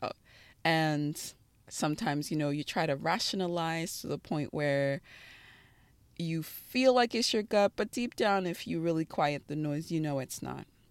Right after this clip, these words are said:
So I really appreciated her response to that question. A lot of things just boil down to your gut because ultimately there's, like, a mind-gut connection. Um, just going a little scientific really quick, a lot of the,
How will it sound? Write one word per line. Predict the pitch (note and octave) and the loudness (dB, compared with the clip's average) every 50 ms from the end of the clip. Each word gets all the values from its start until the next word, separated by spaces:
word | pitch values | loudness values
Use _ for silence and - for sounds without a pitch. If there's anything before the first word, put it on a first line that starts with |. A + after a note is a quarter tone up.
| _ - - _ - - - - - - - - - | _ -20 -20 _ -20 -20 -20 -20 -20 -20 -20 -14 -6
So | - - F#3+ | 2 4 4
I | F3+ | 6
really | E3 F3+ F#3 F#3 F3+ F3 | 6 4 2 2 2 2
appreciated | E3 - - E3+ - - - D#3+ C#3+ D3 C#3 C#3+ | 0 -2 -4 -4 -4 -4 -4 -4 -2 -2 -2 -2
her | F3 F3 C#3+ | -4 -4 -4
response | C3+ C3 E3 - - D3 C#3 C3+ - - - | -4 -4 -6 -6 -6 -6 -6 -6 -8 -8 -10
to | - D#3 | -8 -8
that | - - - - | -6 -6 -8 -8
question. | - - - - - - - - - - - F3 F3+ - - - - - - - - - - - - | -8 -10 -8 -8 -8 -8 -8 -8 -8 -6 -6 -8 -10 -14 -20 -20 -20 -20 -20 -20 -20 -20 -20 -10 -4
A | F3 | 0
lot | F3+ E3+ E3 F3 | 2 4 4 2
of | F3+ | 2
things | - F#3+ G3 G3 - | 2 0 -2 -2 -2
just | - F#3+ - - D3+ - | -4 -6 -6 -6 -6 -2
boil | - E3 E3 D#3+ E3 E3 | 0 2 2 2 0 -2
down | - - D3+ C#3+ C#3+ C#3 C3+ | -2 -2 -2 -2 -2 -4 -6
to | - - - | -6 -6 -6
your | - - - - | -4 -6 -6 -6
gut | - - - - - - - | -4 -4 -4 -4 -4 -6 -8
because | - - - - C4+ C4 B3+ | -10 -2 4 4 4 6 4
ultimately | C4 C#4+ - - D#4 D4 - - A#3+ A3+ | 2 0 2 0 0 0 0 -2 -4 -4
there's, | G#3+ - G#3 G3 G3 - | -2 0 0 -2 0 0
like, | F#3 F3+ - | 0 0 2
a | F#3 D#3+ | 0 -2
mind-gut | E3 D#3+ D#3 D#3 D#3 D#3+ D#3+ D#3+ D#3 D#3 D3 - - C#3+ - - | -2 -2 -2 0 0 2 2 0 0 -2 -2 -2 -2 -2 -2 -4
connection. | - - - D3 - - - - - - - - - - - - - - - - - - - - - - | -6 -6 -6 -4 -6 -6 -4 -4 -4 -4 -4 -6 -8 -10 -12 -16 -20 -20 -20 -20 -20 -20 -20 -4 2 4
Um, | E3 D#3+ D#3+ D#3 E3 F3 | 4 6 4 4 0 0
just | - F#3 - - | -2 -2 -2 0
going | - G3 G3 G3 G3 G3 | 4 6 6 6 6 6
a | F3+ | 4
little | F3 F3 F3 F3+ F3+ | 4 4 4 2 2
scientific | - - F#3 E3 D#3+ D3+ F#3 - F#3 F3 - - D3+ - - | 2 0 0 0 0 -2 -2 -4 -4 -4 -2 -4 -6 -4 -2
really | D3 C#3+ D3 D3 D3 | -2 0 0 0 -2
quick, | - - - C3+ C#3 - - - | -4 -2 -2 -2 -2 -2 -2 -2
a | D#3+ | -2
lot | E3 E3 E3 E3 E3 | 2 2 2 2 2
of | F3 F#3+ - - | 0 -2 -2 -2
the, | - D#3 D#3 D3+ - | -2 0 0 0 0